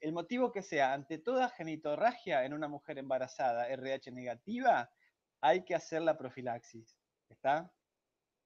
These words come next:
Algunos discuten si en el primer trimestre se hace o no, porque, eh, si es un embarazo muy precoz, que por ahí no están los antígenos de los glóbulos rojos todavía presentes,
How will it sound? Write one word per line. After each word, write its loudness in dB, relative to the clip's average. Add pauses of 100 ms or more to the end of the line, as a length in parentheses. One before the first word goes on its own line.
(420)
Algunos -2
discuten -2
si -8
en -6
el -6
primer -6
trimestre -8
se -4
hace -4
o -8
no, -2
porque, -8 (380)
eh, -6
si -8
es -4
un -6
embarazo -2
muy -8
precoz, -2 (200)
que -12
por -4
ahí -2
no -6
están -2
los -4
antígenos -8
de -4
los -8
glóbulos -4
rojos -4
todavía -6
presentes, -4